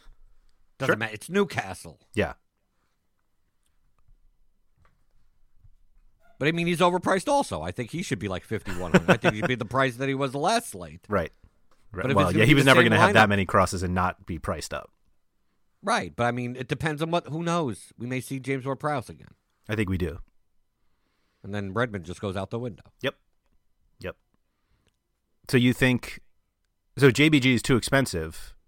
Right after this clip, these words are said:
Speaker 2: but he takes everything. Mahrez is pretty expensive and takes half. Do you fade, if you fade both, you're kind of left with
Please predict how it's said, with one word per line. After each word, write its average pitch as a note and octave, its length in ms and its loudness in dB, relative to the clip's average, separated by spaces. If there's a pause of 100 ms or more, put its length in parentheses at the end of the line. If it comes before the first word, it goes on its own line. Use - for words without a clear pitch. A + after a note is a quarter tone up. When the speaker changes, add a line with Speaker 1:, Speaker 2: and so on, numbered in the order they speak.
(160)
Speaker 2:
but G#2+ 80 -2
he G#2 80 2
takes A#2 240 2
everything. F2 540 0 (520)
Mahrez G#2+ 420 6
is F#2 100 -4
pretty F#2+ 180 0
expensive F2 580 -4
and F2 140 -8
takes - 420 -8 (460)
half. - 460 0 (2000)
Do G#2+ 80 -2
you G2 60 -2
fade, G2 200 -2 (120)
if A2+ 160 -2
you A#2+ 80 4
fade A2 280 2
both, A#2+ 340 6
you're G#2+ 140 2
kind G#2+ 180 2
of F2+ 100 -4
left G#2 300 2
with - 380 -4